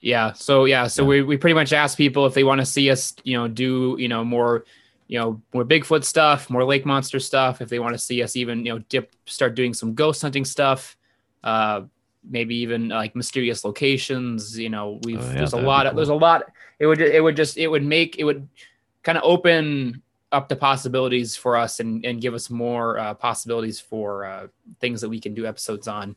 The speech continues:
Speaker 1: and, uh, not necessarily stick so cryptid centric, which, I mean, I'm, I'm into, the whole team's into the cryptid stuff. It's awesome. But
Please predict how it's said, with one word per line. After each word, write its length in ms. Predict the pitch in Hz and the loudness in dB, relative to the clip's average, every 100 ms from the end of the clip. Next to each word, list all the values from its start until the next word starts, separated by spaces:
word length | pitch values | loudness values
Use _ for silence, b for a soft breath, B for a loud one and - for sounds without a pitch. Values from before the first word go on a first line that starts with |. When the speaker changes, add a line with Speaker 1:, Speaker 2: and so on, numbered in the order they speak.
| b b b b b - | b b b b b -10
Speaker 1:
and, 440 | 113 110 101 98 | -6 -6 -6 -8
uh, 200 | 107 104 | -8 -6
not 280 | 117 113 - | -6 -6 -6
necessarily 520 | 117 - - 120 113 | -12 -8 -4 -2 -2
stick 400 | - - - 135 | -6 -6 -4 -4
so 400 | - 131 120 110 | 0 2 2 0
cryptid 360 | - 127 123 110 | -2 -4 -4 -6
centric, 480 | 117 110 117 107 120 | -4 -4 -6 -6 -6
which, 200 | 110 123 | -6 -4
I 20 | |
mean, 160 | 123 - | -4 -2
I'm, 240 | 170 180 | 0 0
I'm 320 | 151 175 180 | 0 2 2
into, 440 | 160 139 147 143 139 b b | 2 2 2 0 -2 b b
the 80 | 131 | 2
whole 160 | 160 160 | 2 2
team's 320 | 156 147 131 | -2 -2 -2
into 140 | 135 | -2
the 60 | 127 | -2
cryptid 280 | 123 113 113 | -4 -8 -4
stuff. 240 | 127 117 | -2 -2
It's 80 | 113 | -2
awesome. 420 | 117 120 131 117 | 0 0 -4 -4
But 300 | 120 113 | -2 -2